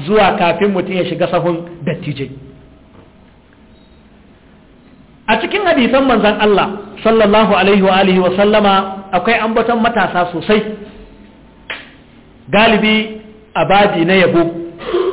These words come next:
a wasu wuraren a babi na irshadat, isharori ko kuma shiryarwa, a wasu wuraren a babi na tsawatarwa, a wasu wuraren a babi na nuna alfahari da shi matashi din,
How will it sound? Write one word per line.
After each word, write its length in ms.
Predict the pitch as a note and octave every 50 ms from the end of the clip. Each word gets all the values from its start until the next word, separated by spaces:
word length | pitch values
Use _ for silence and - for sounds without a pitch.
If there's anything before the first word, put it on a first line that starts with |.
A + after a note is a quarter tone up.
| - - - - - - - - - -
a 60 | - E3 F3+
wasu 180 | G#3 G3+ F#3+
wuraren 600 | A3 A#3 A3 G#3 G3+ G3+ A3 G#3 G3+ G3+ - - -
a 100 | E3+ D#3
babi 360 | D3+ G3 G#3 G#3 G3+ F#3 F3+
na 100 | F3 G3+
irshadat, 680 | A3+ - F#3 E3 - - F#3 E3+ E3 D#3+ G3 G3 F3+ - - - - - - - - -
isharori 640 | G#3+ - - G#3+ G#3 G3+ G#3 G#3+ G#3 G#3 G#3 G#3+ G#3+ G#3 G#3 - - - - -
ko 120 | - G3+ G3
kuma 200 | - G3 G3 G3
shiryarwa, 600 | F#3+ - A#3+ B3 B3 A#3+ G#3+ E3+ D#3 C#3 - - - - - - - - - - - - - - - - - - _ _ _ -
a 120 | - F#3+ F#3+
wasu 240 | A3 B3 A#3+ B3
wuraren 460 | B3+ C4+ C4 B3+ A3+ A3 A#3 A#3 A3 G#3 A3 - - -
a 100 | - F3
babi 380 | - G#3 G#3+ A#3 A3+ F#3+ G3 F#3+
na 140 | F3+ G3+ G#3
tsawatarwa, 640 | F#3+ - A#3 A3 A3 A3+ A3+ A3 A3 F#3+ E3 D#3 D3 - - - - - - - - - - - - - - - - _ - - - -
a 80 | G#3 F#3+ G#3
wasu 200 | B3+ B3+ B3+ C4
wuraren 560 | C4 C#4+ C#4+ B3+ A#3+ A#3+ B3+ B3 A#3+ A#3 A#3+ -
a 100 | G#3 F#3+
babi 400 | D3 G#3+ A#3 B3+ - - A3+ G#3
na 100 | G#3 A#3
nuna 380 | A#3 B3+ C4 B3+ A#3+ B3+ B3+ B3+
alfahari 760 | A#3 G#3 G3 F#3+ F#3+ - - A#3 C4 B3 A3+ A3 G3+ G#3+ A3+
da 120 | F#3 G3+ E3
shi 160 | - G3 G3
matashi 420 | G3 G3 G3 F3 D#3+ - - E3 E3+
din, 140 | E3+ -